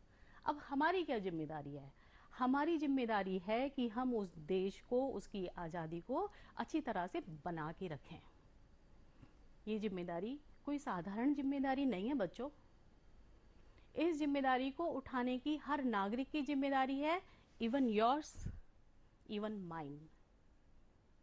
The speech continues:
अब आप कहेंगे, "हम तो अभी मैडम बहुत छोटे हैं।" So what? Dearest friends, आपकी भी student होने के नाते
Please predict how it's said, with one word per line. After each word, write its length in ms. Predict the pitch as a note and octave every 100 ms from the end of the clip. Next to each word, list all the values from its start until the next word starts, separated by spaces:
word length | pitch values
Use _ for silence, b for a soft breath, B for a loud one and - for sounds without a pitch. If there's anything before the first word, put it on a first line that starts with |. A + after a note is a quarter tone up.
| - - - - - - - -
अब 100 | F#3+
आप 200 | F#3+ -
कहेंगे, 400 | B3+ C4+ D#4 D#4 B -
"हम 160 | G#3+ G3+
तो 120 | G3+
अभी 180 | F#3+ G#3+
मैडम 280 | G#3 A3
बहुत 240 | A3+ C#4 D4
छोटे 320 | F4 D#4 D4
हैं।" 200 | C4+ C#4+ - - - - - - - - - - - -
So 240 | F#4 G#4+ F4
what? 260 | G3+ D#3 - - - - b b b -
Dearest 420 | A3 E4 F#4+ -
friends, 440 | C#4 D#4 G3+ D#3 - - - - - - - -
आपकी 420 | F#3+ F#3 - D4
भी 280 | C#4+ C#4+ D#4 B B -
student 480 | B3 C4+ C4+ F#4 F#4
होने 220 | D#4+ D#4
के 120 | D4+
नाते 440 | C#4 A3 - D4+